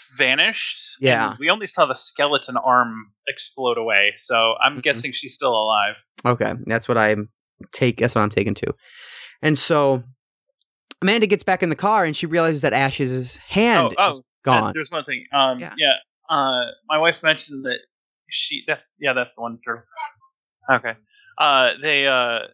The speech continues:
Speaker 1: she call-, or he calls her a double crosser at one point. So
Speaker 2: Oh,
Speaker 1: she's
Speaker 2: okay.
Speaker 1: definitely up to something.
Speaker 2: Yeah,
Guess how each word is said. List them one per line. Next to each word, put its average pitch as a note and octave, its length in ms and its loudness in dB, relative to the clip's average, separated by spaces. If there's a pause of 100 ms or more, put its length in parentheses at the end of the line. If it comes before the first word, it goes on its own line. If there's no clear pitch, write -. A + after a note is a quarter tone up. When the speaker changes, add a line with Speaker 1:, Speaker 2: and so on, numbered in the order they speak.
(340)
Speaker 1:
she - 200 -6
call-, G#3 280 0
or D3+ 160 2
he D#3 140 -8
calls F#3 360 0
her D#3+ 100 0
a B2+ 80 -4
double C3 220 0
crosser B2+ 380 0
at - 40 -4
one - 680 -18
point. - 160 -20
So A#2+ 500 0 (200)
Speaker 2:
Oh, C3 80 -8
Speaker 1:
she's D3 220 -4
Speaker 2:
okay. C#3 140 -2
Speaker 1:
definitely A2 300 -6
up A2+ 120 -6
to A#2+ 100 -18
something. A2+ 240 -8 (840)
Speaker 2:
Yeah, A2 380 0